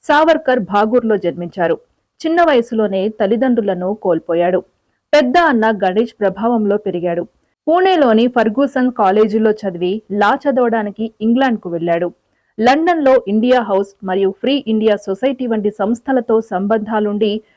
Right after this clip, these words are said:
భారత స్వాతంత్ర్యం కోసం పోరాటం చేశాడు.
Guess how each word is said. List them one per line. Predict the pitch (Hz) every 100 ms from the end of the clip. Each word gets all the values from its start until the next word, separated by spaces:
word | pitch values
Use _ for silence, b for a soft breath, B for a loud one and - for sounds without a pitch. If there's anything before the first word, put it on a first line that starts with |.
| b
భారత | 226 269 262 226
స్వాతంత్ర్యం | 196 - 208 233 254 240 226
కోసం | - 214 214 233 294 -
పోరాటం | 208 254 247 214 185
చేశాడు. | 175 - 180 175